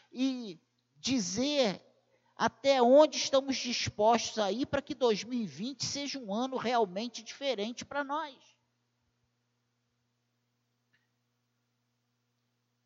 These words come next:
Vamos obedecer e entender o que Deus quer nos mostrar. Nós precisamos pontuar algumas coisas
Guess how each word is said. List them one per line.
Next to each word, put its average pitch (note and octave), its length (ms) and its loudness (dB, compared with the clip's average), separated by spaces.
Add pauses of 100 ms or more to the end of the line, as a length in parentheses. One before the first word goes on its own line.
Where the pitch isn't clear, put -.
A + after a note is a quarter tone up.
(320)
Vamos B3+ 440 4
obedecer A#3+ 880 -2
e A3+ 80 -8
entender A3 640 0
o A3+ 60 -6
que A#3+ 160 -10
Deus G3+ 400 -4
quer A3+ 280 -6
nos A3 200 -8
mostrar. A#3+ 760 -6 (1300)
Nós G3+ 180 2
precisamos C4 640 0
pontuar A#3+ 540 2
algumas G#3 480 -2
coisas A#3 720 -2